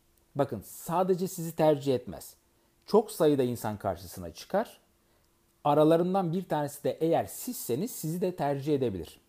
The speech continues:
Ne demek istiyorum? Örnekle açıklayayım. Bir sürü network marketing firması var dünya kadar,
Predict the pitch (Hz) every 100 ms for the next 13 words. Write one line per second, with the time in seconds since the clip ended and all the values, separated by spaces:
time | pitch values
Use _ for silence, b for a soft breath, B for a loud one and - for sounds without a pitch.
0 | 165 190 170 131 - 110 135 196 - 170
1 | 160 143 143 127 107 - - 101 156 -
2 | b b b b b b b b _ -
3 | 233 233 - 190 196 185 196 190 190 196
4 | 202 214 - 226 220 - 139 110 127 156
5 | 151 147 139 139